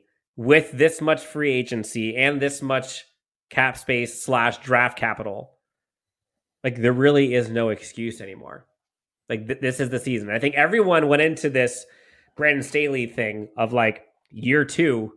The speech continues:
like, that's when we have to go in. And you hear the whole all-in thing. So, um, we're going to kinda wrap it up for this one as we kinda set the stage for what's gonna be coming in the next few months.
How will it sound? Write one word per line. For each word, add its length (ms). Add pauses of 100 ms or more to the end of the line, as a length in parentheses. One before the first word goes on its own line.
(160)
like, 180
that's 320
when 160
we 80
have 220
to 80
go 200
in. 240 (400)
And 120
you 80
hear 160
the 180
whole 240
all-in 460
thing. 260
So, 300 (640)
um, 480 (520)
we're 220
going 220
to 60
kinda 180
wrap 280
it 80
up 160
for 120
this 300
one 320 (280)
as 200
we 100
kinda 180
set 380
the 80
stage 520
for 120
what's 180
gonna 140
be 80
coming 320
in 100
the 60
next 220
few 180
months. 420